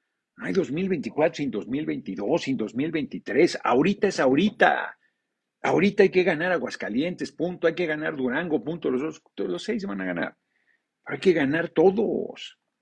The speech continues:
Haces todo para ganar. Lo correcto. El año que entra Coahuila y Estado de México. Y en el dos mil veinticuatro la unidad.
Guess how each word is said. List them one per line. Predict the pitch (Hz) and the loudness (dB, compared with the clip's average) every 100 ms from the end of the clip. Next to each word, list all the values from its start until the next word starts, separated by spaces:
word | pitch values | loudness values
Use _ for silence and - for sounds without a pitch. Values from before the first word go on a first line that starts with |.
| _ _ _ _ _ _ | _ _ _ _ _ _
Haces | - 127 160 - | -8 -6 -6 -2
todo | - 190 202 190 - | 6 6 6 4 2
para | - 85 | -8 -10
ganar. | - 71 - - _ _ _ _ _ _ _ _ _ _ _ _ _ _ | -12 -18 -20 -20 _ _ _ _ _ _ _ _ _ _ _ _ _ _
Lo | - | -18
correcto. | - 135 185 214 - - - - _ _ _ _ _ _ _ _ _ _ _ _ _ _ _ _ _ | -10 -6 -2 -4 -4 -10 -10 -14 _ _ _ _ _ _ _ _ _ _ _ _ _ _ _ _ _
El | 127 123 | -10 -4
año | 180 175 | -2 -2
que | - 165 | -2 -2
entra | 175 165 | 0 0
Coahuila | 117 98 123 180 175 | -2 -2 -2 0 0
y | 135 | 0
Estado | 104 - 147 | 0 0 0
de | 73 | 0
México. | 73 85 - - - - - _ _ _ _ _ _ _ _ _ _ _ _ _ - | -4 -10 -14 -10 -12 -12 -18 _ _ _ _ _ _ _ _ _ _ _ _ _ -4
Y | 120 | -2
en | 113 | -2
el | 117 | -2
dos | 117 107 | -2 0
mil | 180 | 0
veinticuatro | 185 135 151 156 - 143 | 0 -2 -2 0 2 4
la | 95 | 2
unidad. | 104 113 113 127 147 170 160 - | -2 -2 0 0 -2 -4 -4 -8